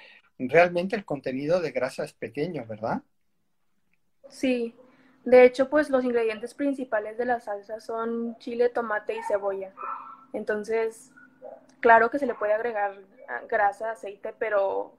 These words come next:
Speaker 2: generalmente no se utiliza. Entonces, pues, se ponen a hervir los ingredientes,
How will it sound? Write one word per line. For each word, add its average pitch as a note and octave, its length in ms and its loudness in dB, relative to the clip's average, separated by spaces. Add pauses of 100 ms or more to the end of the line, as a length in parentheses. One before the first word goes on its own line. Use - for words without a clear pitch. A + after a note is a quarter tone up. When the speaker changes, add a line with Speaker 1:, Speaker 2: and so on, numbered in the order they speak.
Speaker 2:
generalmente A#3 760 -4
no A3 140 -6
se - 80 -8
utiliza. A3 520 -14 (720)
Entonces, A3 720 -2
pues, A#3+ 160 4
se C4 80 10
ponen A#3 300 4
a B3 60 6
hervir A#3 340 -2
los A#3 240 -4
ingredientes, C4 960 -2